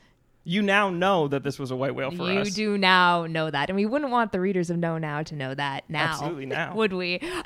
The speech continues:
Speaker 1: Not.
Speaker 2: Um,
Speaker 1: Jesus.
Speaker 2: I'm Brooke Solomon.
Speaker 1: Jordan Gustafson. Let's see if I can
Speaker 2: We
Speaker 1: speak.
Speaker 2: love talking about cinema. We love talking about being queer. We love talking about queer cinema. And here we are talking
Speaker 1: Mm.
Speaker 2: about it today
Speaker 1: Mm.
Speaker 2: on mic.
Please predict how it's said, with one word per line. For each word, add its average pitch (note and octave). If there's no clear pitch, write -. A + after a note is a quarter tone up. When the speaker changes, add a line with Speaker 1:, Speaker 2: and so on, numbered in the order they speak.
Speaker 1:
Not. B3
Speaker 2:
Um, B3+
Speaker 1:
Jesus. -
Speaker 2:
I'm G3
Brooke A#3+
Solomon. D#3
Speaker 1:
Jordan C#3
Gustafson. C#3
Let's C#3+
see C#3
if C3+
I C#3+
can F#3+
Speaker 2:
We C#4+
Speaker 1:
speak. F4
Speaker 2:
love F#3
talking D#3
about C3+
cinema. C#3
We -
love C#4
talking D4
about C#4+
being C#4
queer. B3
We F#3+
love G#3+
talking G3
about E3
queer E3
cinema. D#3
And E3
here F#3+
we F#3+
are E3+
talking E3+
Speaker 1:
Mm. F3+
Speaker 2:
about E3
it -
today G#3
Speaker 1:
Mm. F#3
Speaker 2:
on G#3
mic. G3+